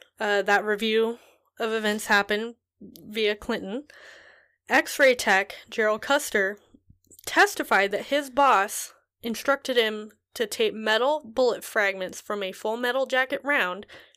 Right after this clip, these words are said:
consistent with Oswald's rounds to the skull of Kennedy and re-X-ray the skull with those fragments taped on.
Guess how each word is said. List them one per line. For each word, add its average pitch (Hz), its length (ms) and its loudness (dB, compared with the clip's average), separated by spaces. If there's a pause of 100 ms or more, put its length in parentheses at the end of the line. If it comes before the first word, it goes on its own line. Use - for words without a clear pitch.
consistent 240 680 -8 (320)
with 254 220 -4
Oswald's 240 580 0
rounds 190 420 -6 (440)
to 254 260 -8
the 302 120 -6
skull 262 420 0
of 262 100 -6
Kennedy 202 540 -6 (240)
and 220 240 -6
re-X-ray 214 1000 -6 (720)
the 220 80 -12
skull 196 300 -4
with 185 180 -6
those 196 180 -6
fragments 202 580 -4
taped - 320 -8
on. - 220 -16